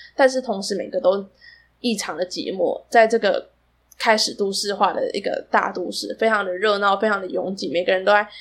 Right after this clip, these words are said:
想要得到自己的欲望，完成自己的利益，可是每一个人又都是那么的寂寞。我觉得这就是他整部片的核心。那还有一个发现，可以发现的事情是，里面的角色，特别是三个主角，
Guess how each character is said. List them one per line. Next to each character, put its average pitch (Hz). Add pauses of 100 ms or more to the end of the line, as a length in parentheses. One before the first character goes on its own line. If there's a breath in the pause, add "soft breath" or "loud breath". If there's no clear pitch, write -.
(440 loud breath)
想 -
要 214
得 214
到 202
自 214
己 214
的 120
欲 220
望， 214
完 190
成 202
自 208
己 196
的 170
利 190
益， 180
可 196
是 220 (920 loud breath)
每 202
一 -
个 202
人 185
又 208
都 202
是 202
那 196
么 180
的 170
寂 -
寞。 - (240)
我 -
觉 208
得 214
这 226
就 226
是 226
他 214
整 190
部 190
片 196
的 175
核 165
心。 165 (1300)
那 220
还 226
有 226
一 208
个 202 (160)
发 208
现， 214
可 208
以 214
发 196
现 196
的 175
事 190
情 190
是， 196
里 180
面 214
的 202
角 -
色， 190 (720 soft breath)
特 285
别 214
是 214
三 202
个 196
主 196
角， -